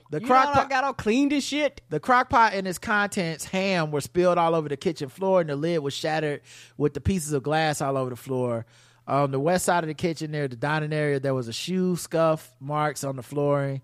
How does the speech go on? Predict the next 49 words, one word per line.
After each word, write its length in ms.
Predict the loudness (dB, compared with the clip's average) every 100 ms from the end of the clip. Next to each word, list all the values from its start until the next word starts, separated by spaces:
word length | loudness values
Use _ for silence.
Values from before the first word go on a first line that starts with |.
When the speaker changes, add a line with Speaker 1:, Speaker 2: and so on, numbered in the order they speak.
| _ _ _ _ _
Speaker 1:
uh, 540 | -6 -2 0 0 0 0
which 260 | 0 -2
made 180 | 0 0
it 100 | 0
appear 280 | 0 2 2
that 140 | 0
there 100 | 0
was 80 | 0
possibly 380 | 0 -4 -4 -8
a 20 |
struggle 400 | -6 -6 -6 -6
in 80 | -10
that 160 | -10 -12
area. 460 | -10 -10 -10 -12 -16 _ _ _ _ -12
Um, 580 | -8 -8 -8 -10 -12 -8
they 140 | -4
listened 260 | 0 0 -2
to 40 | -4
the 60 |
nine 240 | -2 0 0
one 100 | 0
one 180 | -2 -2
tape. 360 | -2 -2 -2
He 120 | -6 -4
said, 260 | -4 -4
"She 100 | -6
came 300 | -4 -2 -2
at 60 | -4
me. 120 | -4
I 100 | -4
responded 440 | -4 -4 -4 -4 -2
inappropriately. 720 | -4 0 -2 -2 -6 -6 -8 -12 -20 -14 -8
I'm 100 | -2
going 280 | 2 2 0
to 80 |
spend 320 | -6 -6 -6 -6
a, 160 | -10 -12 -10
the 200 | -4 -4
night 300 | -2 -2 -2
in 140 | -4
jail." 400 | -6 -6 -6 -10 -12
Nigga, 300 | -6 -4 -4
you're 80 | -2
gonna 180 | -2 -2
spend 260 | -4 -6 -6
more 200 | -8 -6
than 140 | -8
a 140 | -8 -10
night. 240 | -12 -14